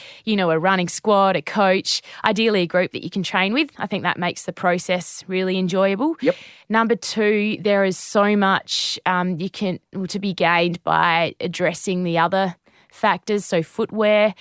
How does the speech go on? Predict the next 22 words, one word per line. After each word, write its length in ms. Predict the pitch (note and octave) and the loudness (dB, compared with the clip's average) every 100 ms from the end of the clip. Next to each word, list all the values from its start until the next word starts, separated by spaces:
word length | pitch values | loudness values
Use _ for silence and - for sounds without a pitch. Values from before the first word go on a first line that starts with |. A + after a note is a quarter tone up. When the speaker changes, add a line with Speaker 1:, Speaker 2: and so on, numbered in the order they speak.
| - - - - _ | -20 -20 -20 -20 _
Speaker 1:
you 120 | - | -12
know, 120 | E3+ C#3+ | -10 -8
shoe 240 | - F#3 | -4 -2
tech's 420 | F3+ G3 - - - | -2 -6 -6 -8 -12
just 180 | - | -10
gone 300 | G3 F#3 F3+ | -4 -2 -2
nuts 400 | E3 D#3 - - | 0 -2 -4 -6
Speaker 2:
Yes. 240 | A#2 A#2+ F3+ | -2 -2 -2
Speaker 1:
in 40 | |
recent 320 | E3 E3+ F#3+ - | -4 -6 -8 -8
times. 420 | E3 D#3+ D#3 E3+ | -4 -4 -4 -4
So 160 | F#3 F3 | -2 -2
having 460 | F#3 F3 E3+ E3+ | 0 -2 -2 -4
sort 180 | D#3 E3+ | -6 -8
of 80 | E3+ | -6
your 120 | E3 | -6
jogging 400 | D3+ E3+ D#3+ E3+ | -4 -4 -2 -4
shoes, 280 | D3+ E3 D#3 | -4 -6 -6
but 120 | - | -6
then 160 | E3+ D#3+ | -6 -4
your 120 | D3+ | -2
racing 640 | D3+ D3+ D#3 E3+ D#3+ D3+ | -2 -2 -2 -4 -4 -6